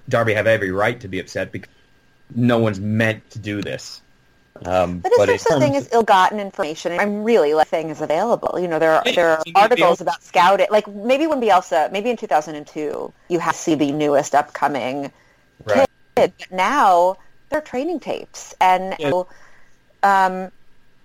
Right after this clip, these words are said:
Speaker 2: even without going to Derby, he could have called up that information.
Speaker 1: To take a devil's advocate position and, and, and say why this is so bad.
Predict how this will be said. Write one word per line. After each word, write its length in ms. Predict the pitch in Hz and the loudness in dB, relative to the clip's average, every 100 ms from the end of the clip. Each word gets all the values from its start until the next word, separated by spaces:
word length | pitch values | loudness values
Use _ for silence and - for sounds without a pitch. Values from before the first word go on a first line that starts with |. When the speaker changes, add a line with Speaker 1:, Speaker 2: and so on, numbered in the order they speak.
| - | -8
Speaker 2:
even 220 | 233 262 | -2 0
without 360 | 247 226 202 165 | 0 2 0 0
going 340 | 175 190 190 170 | 0 0 0 -4
to 80 | |
Derby, 300 | 175 214 214 | -4 -2 -2
he 140 | 170 185 | -6 -8
could 160 | - | -8
have 120 | 180 - | -10 -6
called 320 | - 190 190 | 0 2 2
up 140 | 175 | 0
that 120 | 180 175 | 0 0
information. 560 | 170 185 190 202 196 | -2 -6 -8 -8 -10
Speaker 1:
To 60 | 104 | -10
take 240 | - 110 | -6 -4
a 60 | 107 | -2
devil's 400 | 95 104 101 98 | -2 0 -2 -2
advocate 720 | 101 101 - 113 104 101 92 | -2 -4 -8 -12 -8 -6 -6
position 400 | 98 95 95 98 | -6 -4 -4 -2
and, 180 | 95 92 | -2 -2
and, 280 | 92 95 90 | -2 -2 -2
and 220 | 95 95 | -2 -2
say 240 | 92 - 101 | -2 0 2
why 340 | 92 98 101 | 4 4 2
this 220 | 98 95 | 0 -4
is 80 | 98 | -10
so 220 | - 95 87 | -8 -8 -4
bad. 360 | 98 92 92 | -2 -2 -4